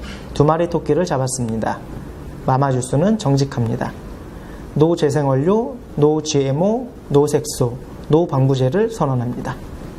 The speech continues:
스페인에서 청정 과일을 직접 대량 수입하여 가능한 일입니다. 마마주스는 수익성이 높습니다.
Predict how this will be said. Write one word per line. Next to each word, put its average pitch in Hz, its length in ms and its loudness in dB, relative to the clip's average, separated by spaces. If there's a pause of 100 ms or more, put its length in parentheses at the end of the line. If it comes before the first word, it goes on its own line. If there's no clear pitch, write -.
(320)
스페인에서 196 760 2
청정 240 400 2
과일을 170 380 0
직접 - 300 -2
대량 151 280 0
수입하여 151 480 2
가능한 139 400 0
일입니다. 117 480 0 (540)
마마주스는 147 680 2
수익성이 196 500 0
높습니다. 123 600 -2